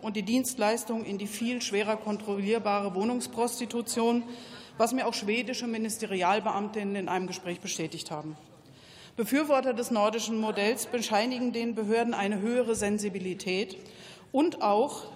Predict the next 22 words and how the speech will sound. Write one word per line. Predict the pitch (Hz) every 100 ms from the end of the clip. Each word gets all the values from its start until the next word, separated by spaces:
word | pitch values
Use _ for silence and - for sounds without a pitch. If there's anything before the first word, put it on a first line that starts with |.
| - -
dass | 233 240
gewalttätige | 214 180 226 226 254 262 247
Übergriffe | - 214 226 214 240 240
häufiger | 208 202 208 214
angezeigt | 196 180 165 - 151 -
würden. | 160 151 156 - - - - - - -
Das | 208 220
gilt | 220
allerdings | 214 214 208 214 -
nur, | 240 262 208
wenn | 196
diese | 196 202 202
Frauen | - 196 208
auch | 180 175
ausstiegsbereit | - 196 - 160 - - 156 160 156 -
sind. | 156 - - - - - - -
Denn | 226 233
ansonsten | 233 240 254 302 302 - 196 247 - - - -
sind | - 233 269
sie |
vermehrt | 240 240 226 247 302 320 -
bedroht, | 226 202 214 285 247